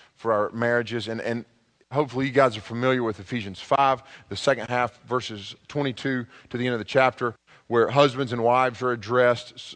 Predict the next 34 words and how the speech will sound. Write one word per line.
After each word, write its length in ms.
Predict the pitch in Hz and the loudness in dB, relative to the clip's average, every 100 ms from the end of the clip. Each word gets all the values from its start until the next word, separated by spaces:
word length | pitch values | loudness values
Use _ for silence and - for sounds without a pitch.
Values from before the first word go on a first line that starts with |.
| - | -10
a 160 | 92 | -2
lot 200 | 110 123 | 2 2
of 100 | 120 | 0
the 140 | 110 113 | 0 2
aspects 480 | 117 - 123 107 110 | 2 0 -4 -4 -6
of 100 | 95 | -4
marriage. 540 | 110 120 117 113 - - - - 98 | 0 0 0 -2 -10 -20 -20 -14 -6
And, 200 | 107 110 | -2 0
uh, 100 | 101 | 0
let 100 | 127 | 0
me 120 | 135 | -2
say 180 | - 120 | -2 0
this, 380 | 131 117 - - - - | 2 2 0 -16 -20 -2
prior 340 | 147 147 151 | 4 6 4
to 140 | - 127 | 0 -4
the 80 | |
fall, 600 | - - 127 131 147 151 _ - _ | 0 4 6 6 4 0 _ -20 _
prior 280 | - 135 143 | 2 4 4
to 100 | 147 | 2
the 100 | 127 | -6
fall, 720 | - 131 123 135 139 _ _ _ _ _ _ - - - - _ - | 0 4 6 4 0 _ _ _ _ _ _ -20 -20 -20 -20 _ 0
husband 320 | 143 131 147 | 2 4 2
and 80 | 135 | 4
wife 260 | 135 127 - | 4 2 -2
were 60 | 123 | -2
naked 180 | 123 127 | 0 0
and 100 | 120 | -2
unashamed. 580 | 117 110 110 95 85 - _ _ _ - _ | -2 -4 -6 -6 -8 -16 _ _ _ -20 _
After 280 | 135 139 151 | 0 0 -2
the 80 | 135 | -2
fall, 300 | - 131 131 | 2 4 4
there 100 | 117 | 2
was 120 | 101 | -4
shame. 480 | - 127 113 90 | -4 -2 -2 -4